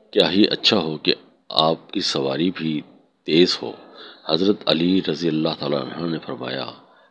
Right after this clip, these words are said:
"तेज़ सवारी की ज़रूरत दो किस्म के लोगों को होती है, एक वो जो मैदान से डर के फरार होना चाहते हैं, दूसरे वो जो भागते हुए का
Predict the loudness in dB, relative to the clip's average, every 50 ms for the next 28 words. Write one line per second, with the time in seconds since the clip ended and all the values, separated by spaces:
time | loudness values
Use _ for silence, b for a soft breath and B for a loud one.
0 | b _ _ 4 4 4 4 4 0 -2 0 2 2 2 2 2 0 2 0 -2
1 | -2 -2 -6 -8 -2 0 0 0 0 -4 -14 -18 -18 2 4 6 6 6 4 -4
2 | -4 -4 -6 -6 -4 -2 -2 0 -2 -4 -4 -4 -4 -4 -6 -6 -8 -12 -8 -4
3 | -4 -4 -4 -6 -10 -10 -10 -12 B B B B B B B B B B B B
4 | B _ _ _ 4 4 4 4 2 -2 -2 2 4 4 4 4 2 0 -2 -2
5 | 0 -2 -4 -2 -2 -2 -2 -2 -2 -4 -6 -2 -2 -2 -2 -2 -6 -6 -6 -4
6 | -4 0 0 0 0 -2 -4 -6 -6 -6 -4 -4 -6 -6 -4 -2 -2 -2 -2 -4
7 | -10 -12 -14 b b b b b b b b b b b b _ 2 2 4 4
8 | 4 6 6 6 6 6 4 2 2 2 2 0 -4 -4 -4 -6 -6 -6 -8 -2
9 | 0 0 0 2 2 2 0 2 0